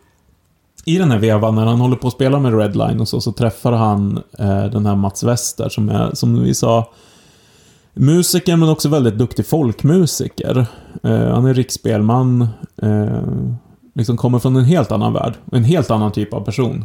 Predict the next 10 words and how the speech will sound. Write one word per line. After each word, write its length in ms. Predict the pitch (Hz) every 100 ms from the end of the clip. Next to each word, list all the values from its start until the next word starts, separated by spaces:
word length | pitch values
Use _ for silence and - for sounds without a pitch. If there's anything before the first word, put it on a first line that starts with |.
| -
Väldigt 460 | 113 120 117 143 -
städad, 760 | - 123 117 110 107 120 110
väldigt 320 | 107 104 110
ordentlig, 480 | 110 104 107 104 113
och 60 | 113
han 200 | 156 156
håller 220 | 147 123
på 160 | - 107
med 140 | 104
ett... 220 | - -